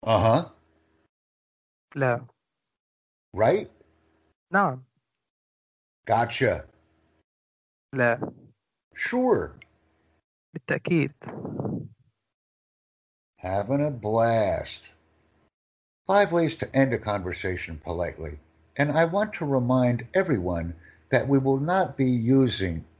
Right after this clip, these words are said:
Speaker 1: every phrase identified in this ebook provided by Shana Oliveira from W W W dot espresso english dot net, because many of the phrases may not be applicable in all situations,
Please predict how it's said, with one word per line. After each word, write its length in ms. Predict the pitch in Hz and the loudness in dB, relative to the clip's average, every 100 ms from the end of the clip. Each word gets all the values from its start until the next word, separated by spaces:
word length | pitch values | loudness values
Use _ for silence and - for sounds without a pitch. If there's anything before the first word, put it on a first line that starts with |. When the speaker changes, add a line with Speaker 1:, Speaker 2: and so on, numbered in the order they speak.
| - | 4
Speaker 1:
every 380 | 120 123 101 92 | 4 4 0 -6
phrase 500 | - 92 90 80 - | -6 -4 -4 -6 -8
identified 680 | 87 98 92 - 90 87 85 | -4 -2 -2 -4 -6 -4 -4
in 160 | 85 | -4
this 320 | 82 80 - - | -4 -6 -8 -8
ebook 480 | 90 82 82 78 - _ _ - - - | -6 -4 -4 -4 -8 _ _ -20 -20 -4
provided 480 | 113 87 107 101 87 | 0 6 6 6 4
by 120 | 90 | 2
Shana 340 | - 104 95 92 | 2 0 0 0
Oliveira 720 | 87 85 78 85 82 82 - - - - - | -2 -4 -2 0 0 -2 -8 -14 -16 -16 -4
from 180 | 95 80 | 0 4
W 320 | 95 85 90 | 4 6 2
W 360 | 78 87 78 87 | 2 2 2 -2
W 400 | 80 85 85 87 | 0 0 0 -2
dot 280 | 78 85 - - _ _ _ _ _ _ _ 87 | 0 -2 -4 -18 _ _ _ _ _ _ _ -6
espresso 580 | - - 95 - 90 | -2 2 2 2 -2
english 380 | 90 85 87 - | -2 -2 -2 -2
dot 260 | 85 82 73 | -2 -4 -2
net, 320 | 80 95 104 - _ - _ _ _ _ _ _ | 0 0 -2 -12 _ -20 _ _ _ _ _ _
because 340 | 156 151 143 165 | 2 4 4 4
many 260 | 196 208 | 4 4
of 80 | 185 | 2
the 100 | 127 - | 0 2
phrases 560 | 117 117 101 113 107 - _ _ - | 2 2 0 -4 -6 -12 _ _ -2
may 180 | 110 | 0
not 260 | 110 151 - | 2 0 0
be 120 | 110 | -4
applicable 640 | 90 - 85 87 78 87 | -4 -6 -8 -6 -6 -6
in 60 | 82 | -6
all 180 | 82 82 | -8 -8
situations, 960 | - - - 80 85 - 82 80 80 | -8 -6 -6 -8 -10 -10 -12 -12 -12